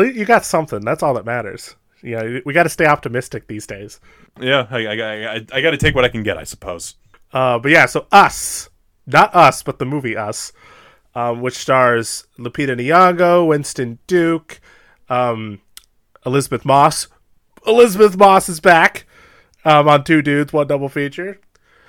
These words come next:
Speaker 1: And, uh, Tim Heidecker from the, uh, most confusing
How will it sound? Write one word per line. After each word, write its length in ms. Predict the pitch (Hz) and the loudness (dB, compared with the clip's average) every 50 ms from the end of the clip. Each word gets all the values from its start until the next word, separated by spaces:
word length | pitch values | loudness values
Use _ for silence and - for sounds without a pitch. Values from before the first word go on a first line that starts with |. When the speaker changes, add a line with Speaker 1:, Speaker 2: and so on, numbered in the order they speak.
| _ _ _ _ _ | _ _ _ _ _
Speaker 1:
And, 320 | 139 135 135 135 127 123 | 2 4 4 4 4 2
uh, 220 | 131 120 120 113 113 - _ - | 2 2 2 2 0 -4 _ -4
Tim 420 | - 202 202 196 202 214 220 208 - _ _ _ _ _ _ _ _ - | 2 6 6 6 6 4 2 -2 -4 _ _ _ _ _ _ _ _ -16
Heidecker 760 | - - - 165 190 190 208 202 196 - 208 220 247 262 - _ _ | -8 0 2 2 4 4 4 2 2 2 -2 -2 -2 -4 -8 _ _
from 520 | _ - - - 143 135 131 127 123 131 - _ _ _ _ _ _ _ | _ -10 -2 0 0 0 0 -2 -6 -8 -10 _ _ _ _ _ _ _
the, 240 | 131 123 123 123 120 | -6 -4 -2 0 0
uh, 280 | 123 120 120 120 117 - _ _ _ _ _ _ _ _ _ _ _ _ _ | 0 0 0 -2 -4 -6 _ _ _ _ _ _ _ _ _ _ _ _ _
most 320 | 143 139 151 147 - - | 0 2 2 2 0 -4
confusing 800 | - 160 135 - - - 208 226 226 180 143 123 120 117 131 127 | -6 -6 -6 -6 -10 -6 -4 -4 -2 -2 -2 -4 -4 -4 -8 -12